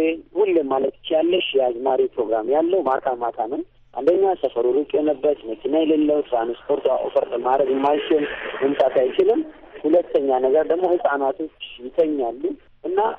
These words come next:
ቅዳሜና እሁድ እንደዚህ አይነት ምልከታ እንዲሰጥ ሲጀመር እንደሚችል ነበረ ያሰብኩት። በጣም ብዙ ሰዎች ልጆቻቸውን ይዘው መጥተው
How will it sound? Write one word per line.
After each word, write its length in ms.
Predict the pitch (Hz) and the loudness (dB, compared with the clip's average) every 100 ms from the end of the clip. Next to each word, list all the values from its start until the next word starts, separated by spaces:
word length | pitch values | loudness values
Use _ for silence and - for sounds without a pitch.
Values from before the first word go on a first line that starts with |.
| - | -12
ቅዳሜና 500 | _ - 185 185 175 165 | _ 0 2 2 2 2
እሁድ 200 | 147 131 | 2 0
እንደዚህ 300 | 139 135 143 | -2 0 0
አይነት 240 | 139 131 135 | 0 -4 -4
ምልከታ 400 | 139 - 131 127 117 110 | -4 -2 -2 -2 -4 -6
እንዲሰጥ 420 | 120 131 185 190 - | -12 -4 -2 -4 -8
ሲጀመር 580 | _ - - 131 277 349 - _ - 127 117 117 127 117 113 | _ -8 -4 -2 0 -2 -4 _ -2 0 0 -2 -2 -2 -2
እንደሚችል 480 | 117 120 120 - 127 | -4 -4 -2 -2 -2
ነበረ 280 | 123 113 135 139 131 | -2 0 2 2 2
ያሰብኩት። 540 | 127 131 - 139 - - 330 | 2 0 -4 -4 0 2 2
በጣም 420 | - 160 202 233 392 | 2 0 2 0 -2
ብዙ 140 | 143 143 | -4 -2
ሰዎች 300 | 170 214 - | 0 0 -2
ልጆቻቸውን 600 | 131 139 - 131 - 120 | -2 -2 -2 -4 -4 -4
ይዘው 200 | 123 143 | -2 -2
መጥተው 340 | 180 - 170 | -2 -2 -4